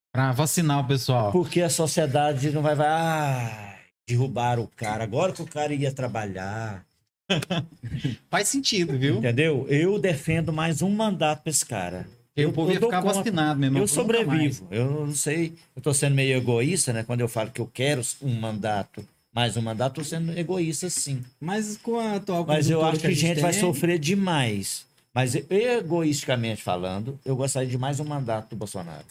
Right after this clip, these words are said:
Speaker 3: Eu queria, queria até falar um, fazer um parênteses aqui do
Speaker 2: Sabe por
Speaker 3: professor
Speaker 2: quê?
Speaker 3: Guimarães.
Speaker 2: Porque ele vai
Speaker 3: Hum.
Speaker 2: sair, sa-, vai sair todo mundo sabendo quem que é o cara.
Speaker 3: Sim.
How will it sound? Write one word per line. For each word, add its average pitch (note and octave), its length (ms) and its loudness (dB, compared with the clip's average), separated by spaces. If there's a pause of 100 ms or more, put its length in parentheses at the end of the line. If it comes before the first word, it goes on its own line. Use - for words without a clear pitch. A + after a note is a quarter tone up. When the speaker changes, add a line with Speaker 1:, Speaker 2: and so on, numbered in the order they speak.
Speaker 3:
Eu C#3+ 80 -2
queria, E3 320 0
queria D#3 680 0 (220)
até C3 240 -4
falar D3 300 -4
um, C3+ 120 -8
fazer C3 240 -4
um C3 100 -4
parênteses B2 340 -4
aqui D3 180 -4
do C3 200 -4
Speaker 2:
Sabe D3 200 2
por C3+ 120 2
Speaker 3:
professor B2+ 200 -2
Speaker 2:
quê? D3+ 140 2
Speaker 3:
Guimarães. B2+ 300 -2
Speaker 2:
Porque B2+ 180 -6
ele C3 100 -2
vai C3+ 140 -2
Speaker 3:
Hum. C3+ 40 -2
Speaker 2:
sair, C3+ 600 -4
sa-, - 300 -12 (580)
vai A2 180 -6
sair A#2 500 -6 (100)
todo G3+ 300 -2
mundo F#3+ 120 -2
sabendo D#3 440 0
quem E3+ 160 -4
que E3+ 100 -2
é E3 60 2
o F3 80 -2
cara. B2 440 0
Speaker 3:
Sim. C3 320 -2